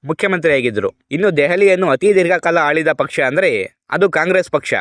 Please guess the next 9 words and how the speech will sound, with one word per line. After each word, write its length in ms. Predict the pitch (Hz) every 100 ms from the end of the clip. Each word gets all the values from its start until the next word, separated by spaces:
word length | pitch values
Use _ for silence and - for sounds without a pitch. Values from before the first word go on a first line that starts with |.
| - -
ಒಟ್ಟು 300 | 139 - 185
ಹತ್ತೊಂಬತ್ತು 520 | 143 185 185 175 190
ವರ್ಷ 220 | 165 - 175 170 _
ಇನ್ನೂರ 300 | 123 147 190 175
ಐವತ್ತೈದು 560 | 160 170 - 165 160
ದಿನಗಳ 320 | 156 151 143 123
ಕಾಲ 240 | 139 180 120 98 -
ಆಳ್ವಿಕೆ 360 | - 180 190 175
ನಡೆಸಿದೆ. 360 | 147 131 123